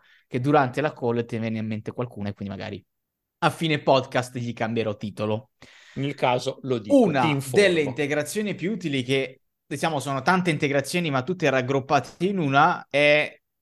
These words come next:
Speaker 1: l'integrazione con l'e-commerce. Se avete un e-commerce da circa, ormai quanto sono? Tre anni, quattro anni?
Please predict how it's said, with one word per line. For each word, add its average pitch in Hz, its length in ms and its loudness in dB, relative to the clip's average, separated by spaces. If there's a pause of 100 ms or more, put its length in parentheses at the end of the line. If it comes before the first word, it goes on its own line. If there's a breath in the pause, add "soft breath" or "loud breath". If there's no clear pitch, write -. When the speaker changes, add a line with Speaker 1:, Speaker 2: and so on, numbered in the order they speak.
(400)
Speaker 1:
l'integrazione 123 640 -4
con 113 140 -8
l'e-commerce. 107 960 -8
Se - 180 0
avete 190 360 6
un 196 300 2
e-commerce 185 920 2
da 143 220 0
circa, 214 880 0
ormai 190 240 -2
quanto 160 220 -8
sono? - 220 -6
Tre - 200 -4
anni, 170 240 0
quattro - 1200 -6
anni? 190 420 -2